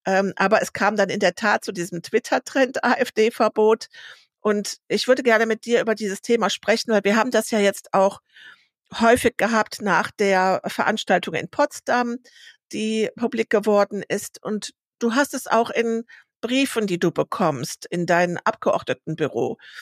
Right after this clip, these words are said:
äh, auf der Agenda. Und, äh, wo sich also besorgte Menschen an dich wenden und schreiben, „Liebe Frau Michel, was können wir machen? Können wir die A F D verbieten? Äh, können wir, äh, Björn Höcke die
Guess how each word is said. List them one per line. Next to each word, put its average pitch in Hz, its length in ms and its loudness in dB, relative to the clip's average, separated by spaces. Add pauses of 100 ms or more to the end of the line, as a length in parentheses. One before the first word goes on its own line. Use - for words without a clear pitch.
(360)
äh, - 240 4
auf 170 220 2
der - 200 0
Agenda. 165 640 -2 (600)
Und, 185 720 -4
äh, 170 200 2
wo 208 140 4
sich - 220 -4
also 214 200 0
besorgte 226 500 2
Menschen 220 480 -2
an 202 160 0
dich 185 260 -2
wenden 226 440 0
und 208 180 -6
schreiben, 220 600 0 (120)
„Liebe 233 340 -4
Frau 143 440 2 (400)
Michel, 233 460 0 (520)
was 220 320 -2
können 240 240 0
wir 226 140 2
machen? 214 360 -2
Können 220 280 -2
wir 214 100 2
die 208 200 0
A 185 100 4
F 190 120 -2
D 208 200 2
verbieten? 190 720 -4 (640)
Äh, 208 200 0
können 214 420 0
wir, 196 460 4
äh, - 360 -6
Björn 208 360 0
Höcke 214 300 0
die 190 340 2